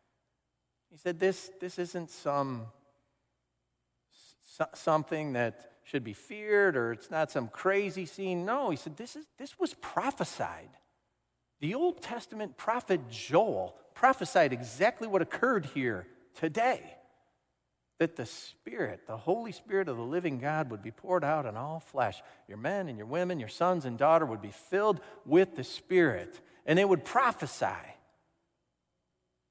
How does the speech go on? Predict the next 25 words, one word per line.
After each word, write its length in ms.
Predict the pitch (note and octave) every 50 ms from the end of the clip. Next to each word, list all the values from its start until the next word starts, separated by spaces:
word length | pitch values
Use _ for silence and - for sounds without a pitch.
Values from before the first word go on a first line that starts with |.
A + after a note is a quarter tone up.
| _ _ _ _ _ _
And 140 | - C#3 -
Peter 240 | - - A3 - G3+
went 160 | F#3+ F#3+ F#3
on 160 | F#3 F#3 F3+
to 80 | D#3 D3
explain 400 | C3+ - - - E3+ F3 F#3 F3+
to 80 | D#3+ C#3+
this 240 | C#3 B2+ - - -
crowd 640 | - - - - E3 E3 D3 A#2 F#2+ F2 D#2 D#2 - - _ _ _ _ _ _ _ _ -
that 120 | C#3+ C3
the 140 | - D#3+ - -
infilling 460 | G#3+ A3 B3+ - - G#3 A#3 A3 G3+
of 80 | F3+ D3
the 80 | C#3+
Holy 320 | B2 D3 F#3 G#3 G#3 G3+ F#3
Spirit 400 | - - - G#3+ F#3+ D3+ C3 -
came 440 | - F#3+ G#3+ A#3 A3 F#3 C3+ B2 - - - -
by 100 | D#3+ E3+
the 80 | D3+ -
power 560 | - - - B3 C4 B3+ B3 G3+ D#3+ C#3 B2
of 180 | - E3+ E3 C#3+
the 120 | D3+ D3
resurrected 880 | C3+ C3+ D#3+ G#3+ B3+ C#4 G#3+ G3 G3 F3+ D#3+ F3+ G3 F#3+ - F3+ D#3+ B2+
Jesus 400 | A#2+ D#3+ G3 G3 E3+ - E3 -
Christ. 540 | - - - D3 A#2+ G#2 F2+ - - -